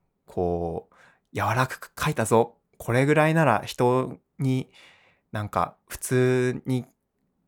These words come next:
なんだろうな、普通に明るく元気な、元気とまでは言わないけど、明るい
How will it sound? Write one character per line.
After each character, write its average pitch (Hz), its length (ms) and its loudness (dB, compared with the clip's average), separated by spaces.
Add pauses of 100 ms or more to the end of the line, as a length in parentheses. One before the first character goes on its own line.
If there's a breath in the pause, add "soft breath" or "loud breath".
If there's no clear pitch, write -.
(400)
な 101 120 -8
ん 92 60 -8
だ 87 100 -8
ろ 80 100 -14
う - 20 -16
な、 - 180 -20 (1000)
普 - 100 -20
通 120 200 -4
に 120 100 0
明 107 100 2 (120)
る 120 100 4
く 127 120 -4
元 127 200 2
気 - 120 -6
な、 85 200 -4 (1000)
元 117 220 -6
気 - 140 -16
と 107 100 -2
ま 92 100 0
で 95 80 2
は 90 60 2
言 90 80 0
わ 90 80 0
な 87 80 -2
い 90 60 -4
け 87 100 -6
ど、 87 240 -2
明 117 60 2
る 120 140 4
い 117 360 -2